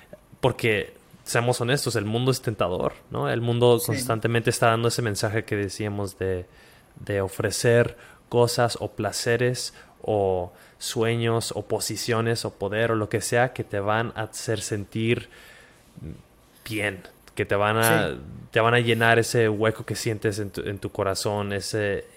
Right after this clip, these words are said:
Speaker 1: si solamente tuvieras este producto o tuvieras ese carro, eh, fu-,
Speaker 2: Sí.
Speaker 1: fueras a, a más viajes, salieras del país más o lo que sea, eh, tuvieras tantos seguidores en las redes sociales, lo que sea,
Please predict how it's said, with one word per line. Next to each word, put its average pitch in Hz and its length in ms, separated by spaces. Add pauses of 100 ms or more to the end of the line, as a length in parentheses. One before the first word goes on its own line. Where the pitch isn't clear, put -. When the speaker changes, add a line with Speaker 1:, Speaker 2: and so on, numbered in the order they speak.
Speaker 1:
si 110 140
solamente 123 480
tuvieras 117 520
este 120 260
producto 107 540
o 98 100
tuvieras 107 380
ese 113 180
carro, 101 520
eh, 101 220 (320)
fu-, - 240 (120)
Speaker 2:
Sí. 131 120 (280)
Speaker 1:
fueras 127 400
a, 113 260 (720)
a 107 220
más 113 260
viajes, 120 440
salieras 113 380
del 113 120
país 113 320
más 107 420
o 104 80
lo 104 160
que 113 120
sea, 120 340 (420)
eh, - 120
tuvieras 117 500
tantos 123 260
seguidores 117 460
en 113 80
las 110 120
redes 113 220
sociales, 107 400
lo 107 100
que 120 100
sea, 123 260